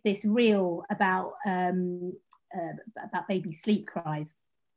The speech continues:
Anyway, I put it out on my stories, um, just because I know that there are some younger parents that are following me, and she's already had loads of people go over and check out her reel, which I'm so, so happy about. But I think it's because,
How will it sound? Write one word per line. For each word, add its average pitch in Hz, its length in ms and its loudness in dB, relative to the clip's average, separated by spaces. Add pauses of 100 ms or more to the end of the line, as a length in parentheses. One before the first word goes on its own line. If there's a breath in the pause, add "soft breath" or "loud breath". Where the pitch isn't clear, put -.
(240)
Anyway, 262 260 4
I - 20 2
put 330 180 2
it 320 100 4
out 254 200 6
on 226 80 8
my 214 80 8
stories, 202 760 2
um, 185 720 0
just 339 160 4
because 339 240 0
I 269 60 4
know 269 180 2
that 226 100 -2
there 233 200 2
are 226 160 6
some 226 260 4
younger 240 300 6
parents 156 560 -2
that 175 120 0
are 180 220 -2
following 185 380 2
me, 160 260 -6 (380 loud breath)
and 226 340 8
she's 240 220 -2
already 247 420 0
had 220 240 -2
loads 240 580 4
of 226 60 -6
people 214 260 0
go 202 220 2
over 196 500 2
and 185 140 -2
check 190 240 -12
out 175 360 -6 (340)
her 190 160 0
reel, 196 260 4
which 196 260 0
I'm 247 140 6
so, 262 320 2
so 220 220 -2
happy 214 320 0
about. 165 320 -4 (260 loud breath)
But 220 120 4
I 220 60 4
think 254 220 -2
it's 214 160 -6
because, 202 680 0